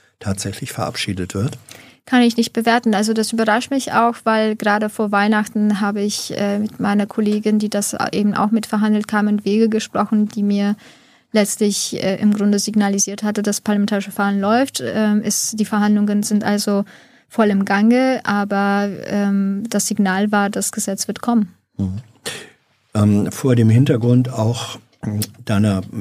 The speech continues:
Speaker 1: persönlichen Biografie, sollen Ukraine und Moldawien in die E U?
Speaker 2: Ja.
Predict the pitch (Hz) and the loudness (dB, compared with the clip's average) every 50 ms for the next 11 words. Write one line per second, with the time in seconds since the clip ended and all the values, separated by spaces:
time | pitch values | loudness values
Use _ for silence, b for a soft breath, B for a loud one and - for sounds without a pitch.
0 | 104 - - 113 98 98 107 110 110 110 110 123 107 107 110 104 98 101 98 - | -10 -4 -2 -2 0 2 2 2 2 2 2 2 2 2 2 0 0 -2 -4 -2
1 | - 123 123 165 B B B B B B B B B B _ _ - _ - 120 | 0 0 0 0 B B B B B B B B B B _ _ -20 _ -4 2
2 | 117 117 127 135 139 147 135 143 117 - - 123 117 113 113 113 131 143 139 127 | 4 4 6 6 4 2 0 -6 -8 -4 -2 -2 -2 0 0 0 2 2 2 2
3 | 127 - 127 117 113 104 107 95 98 113 131 143 139 139 143 139 - 127 120 120 | 2 2 2 2 2 2 2 2 0 0 2 2 2 2 2 2 2 2 2 2
4 | 120 117 - 113 113 104 110 139 180 - - - _ _ _ _ _ _ _ _ | 2 2 2 0 0 2 2 2 0 0 -2 -10 _ _ _ _ _ _ _ _
5 | _ _ _ _ _ _ _ _ _ _ _ _ _ _ _ _ _ _ _ _ | _ _ _ _ _ _ _ _ _ _ _ _ _ _ _ _ _ _ _ _
6 | _ _ _ _ - - _ - 381 226 | _ _ _ _ -20 -10 _ 0 0 0